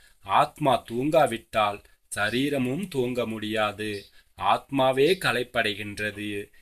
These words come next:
இன்று நான் உண்மையில் களைப்படைந்து விட்டேன் என யார் கூறியது?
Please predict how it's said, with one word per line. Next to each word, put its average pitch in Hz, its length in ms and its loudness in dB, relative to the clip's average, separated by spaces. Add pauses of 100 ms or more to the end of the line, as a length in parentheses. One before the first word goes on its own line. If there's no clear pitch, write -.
(100)
இன்று 110 340 -2
நான் 107 320 -2
உண்மையில் 147 800 2
களைப்படைந்து 156 720 0
விட்டேன் 135 560 4
என 110 240 -2
யார் 110 420 0
கூறியது? 160 720 -2